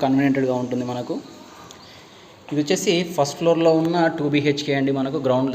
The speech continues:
సారీ, గ్రౌండ్లో ఉన్న టూ బీహెచ్కే ఇది వచ్చేసి మనకు. ఇంటి లోపల ఫ్లోరింగ్ వచ్చేసి మార్బుల్స్ వాడడం జరిగింది. మార్బుల్స్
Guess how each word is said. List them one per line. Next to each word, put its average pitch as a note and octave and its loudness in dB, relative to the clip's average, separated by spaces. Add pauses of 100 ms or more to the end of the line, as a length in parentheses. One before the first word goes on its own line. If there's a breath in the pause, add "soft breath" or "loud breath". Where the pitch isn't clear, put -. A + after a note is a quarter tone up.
సారీ, A#2+ 0 (100)
గ్రౌండ్లో C#3+ 2
ఉన్న D3+ 2 (180)
టూ C3+ 0 (100)
బీహెచ్కే C3+ -2
ఇది B2+ -4
వచ్చేసి B2+ -6
మనకు. B2+ -6 (1500 loud breath)
ఇంటి D#3 2
లోపల F#3+ 4
ఫ్లోరింగ్ E3+ 4
వచ్చేసి E3+ -2 (140)
మార్బుల్స్ D3 2
వాడడం D3 4
జరిగింది. D3 4 (140)
మార్బుల్స్ C#3 2